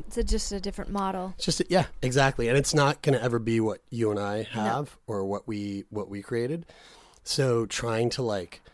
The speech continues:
Speaker 2: forge through that, that brush and, and figure out how to get to, like, the, the clearing, yet we don't have a,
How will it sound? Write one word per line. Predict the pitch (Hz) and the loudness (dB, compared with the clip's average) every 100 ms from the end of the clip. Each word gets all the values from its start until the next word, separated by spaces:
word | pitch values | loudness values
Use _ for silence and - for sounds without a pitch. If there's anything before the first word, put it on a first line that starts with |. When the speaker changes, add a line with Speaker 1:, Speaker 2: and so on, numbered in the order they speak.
| _ - _ _ | _ -20 _ _
Speaker 2:
forge | - - - 123 123 123 - | -16 -6 2 4 4 2 -2
through | - 113 117 117 | -2 -2 0 2
that, | 110 101 95 - - - | 0 -2 -6 -10 -20 -14
that | 117 101 - - | -8 -8 -8 -10
brush | 113 110 110 101 92 - - - - | -2 2 4 4 2 0 -4 -8 -4
and, | 113 107 110 104 - - | -2 0 -2 -4 -10 -8
and | 110 107 | -2 -2
figure | - - 123 113 107 | -2 -2 -2 0 0
out | 107 98 _ _ - | 0 -4 _ _ -8
how | - 113 113 | 0 2 2
to | - | -4
get | 107 - 110 - | -8 -6 -6 -4
to, | - | -4
like, | 113 104 95 117 | -2 -2 -6 -6
the, | 104 98 95 - - - - _ - - | -4 -4 -6 -12 -20 -20 -20 _ -20 -10
the | 120 | -8
clearing, | - - 127 123 104 98 101 _ _ _ _ _ _ _ - | -4 0 4 4 2 0 -4 _ _ _ _ _ _ _ -6
yet | 123 113 101 _ _ _ _ _ - | -2 0 -2 _ _ _ _ _ -4
we | 123 | 2
don't | 127 113 | 4 4
have | 113 107 101 | 2 2 0
a, | 95 | -4